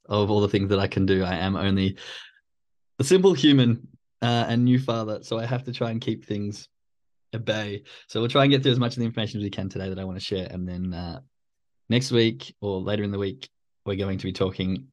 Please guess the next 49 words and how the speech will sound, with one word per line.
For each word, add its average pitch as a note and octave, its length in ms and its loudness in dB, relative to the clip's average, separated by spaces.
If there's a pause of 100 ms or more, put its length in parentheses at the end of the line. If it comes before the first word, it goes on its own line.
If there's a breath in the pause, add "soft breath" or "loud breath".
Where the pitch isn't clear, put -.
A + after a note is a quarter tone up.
(260)
And G2 100 -2
the G2+ 60 4
reason A2 160 6
I G2+ 80 2
s-, - 160 -4
present G#2 280 0
it F#2+ 40 -8
to G#2+ 80 -2
you G2 80 2
now B2 280 6
is G#2+ 80 -2
because G#2 220 -6
I G2 40 2
really G2+ 200 2
want G2+ 140 -2
to - 200 0 (280 loud breath)
set G#2+ 160 2
it F#2+ 80 0
in F#2+ 80 -2
stone B2 400 4
for G2+ 80 -4
myself, G#2 480 0 (340 soft breath)
is G2+ 80 -8
that G2+ 80 -4
we're G2+ 80 0
gonna F#2+ 140 2
be F#2+ 80 -2
talking F#2+ 340 0
a F#2 60 -4
bit G2 160 0
about F#2+ 400 0
why G#2 160 2
we G#2 100 6
can't G2 240 0
follow F#2 160 2
rules. F2 340 -4
Because F#2+ 280 -2
I G2 40 0
think G#2+ 200 0
one G2 100 -4
of F2+ 60 -6
the F#2+ 80 -8
key A#2 240 2
aspects, - 320 -4
and - 80 -10
I've - 40 -14
spoken A#2 360 2
about F#2+ 180 -2
this F2+ 240 -8